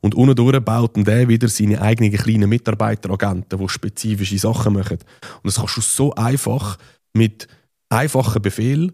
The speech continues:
kannst du die erschaffen und sie trainieren sich selber, um wirklich spezifische Sachen zu machen. Also du kannst zum Beispiel ein Investmentgremium machen aus Agenten. Dann hast du zum Beispiel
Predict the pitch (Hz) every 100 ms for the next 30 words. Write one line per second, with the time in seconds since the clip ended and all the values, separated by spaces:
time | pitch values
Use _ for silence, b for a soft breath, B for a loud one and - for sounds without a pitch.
0 | _ - 113 - 101 107 98 98 b _
1 | _ _ - 101 - 131 - 175 233 -
2 | _ _ _ _ _ B B _ 127 117
3 | 127 117 110 113 139 143 143 - 120 131
4 | 135 165 - _ - 113 107 131 127 -
5 | 113 - 120 101 92 113 107 113 92 95
6 | 98 117 131 110 110 - 107 101 98 110
7 | 98 110 123 120 107 113 117 113 110 110
8 | 107 101 92 90 101 - 98 107 110 -
9 | 87 b b _ _ _ _ - 98 120
10 | - 110 110 - 107